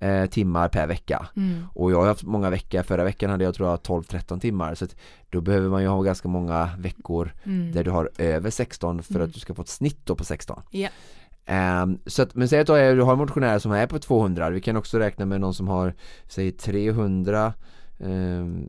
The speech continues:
Speaker 1: blir det tretusen här. Trehundra delat på tolv. Eh, nej, femtiotvå sa jag, va? Eh, nej,
Speaker 2: Ja,
Speaker 1: tjugofem.
Speaker 2: först tolv.
Speaker 1: Ja, precis.
Speaker 2: Mm.
Speaker 1: Så det blir tjugofem
Speaker 2: Timmar i månaden, helt
Speaker 1: tjugofem
Speaker 2: enkelt.
Speaker 1: timmar i månaden.
Speaker 2: Ja.
Speaker 1: Delat på fyra, det blir ju typ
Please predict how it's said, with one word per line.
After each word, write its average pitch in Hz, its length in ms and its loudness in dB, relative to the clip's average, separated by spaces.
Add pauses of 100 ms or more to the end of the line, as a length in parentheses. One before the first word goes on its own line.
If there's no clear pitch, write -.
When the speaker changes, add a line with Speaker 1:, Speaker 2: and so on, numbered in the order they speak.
Speaker 1:
blir 85 160 -10
det 85 60 -10
tretusen 85 480 -10
här. 80 60 -6
Trehundra 87 840 -4
delat 82 460 -6
på 82 280 -8 (200)
tolv. 113 500 0 (580)
Eh, 95 120 -4
nej, 92 340 -2
femtiotvå 95 460 -6
sa 92 100 -6
jag, 82 60 -6
va? 85 140 -6 (160)
Eh, - 140 -8
nej, 87 420 -6
Speaker 2:
Ja, 113 80 -2
Speaker 1:
tjugofem. 202 140 0 (140)
Speaker 2:
först 95 140 2
tolv. - 180 2
Speaker 1:
Ja, 131 140 2 (100)
precis. 185 260 0
Speaker 2:
Mm. 240 140 -2 (160)
Speaker 1:
Så - 60 -20
det 107 60 -4
blir 110 100 2
tjugofem 131 640 2 (100)
Speaker 2:
Timmar 196 300 2
i 180 40 0
månaden, 160 520 -4
helt 156 160 -10
Speaker 1:
tjugofem 117 200 0
Speaker 2:
enkelt. 107 160 -2
Speaker 1:
timmar 95 460 2
i 90 360 0
månaden. 101 800 0
Speaker 2:
Ja. 180 340 -6 (140)
Speaker 1:
Delat 101 340 0
på 95 80 -10
fyra, 98 600 2
det 101 120 -4
blir 98 120 -2
ju 92 100 -2
typ 90 180 -8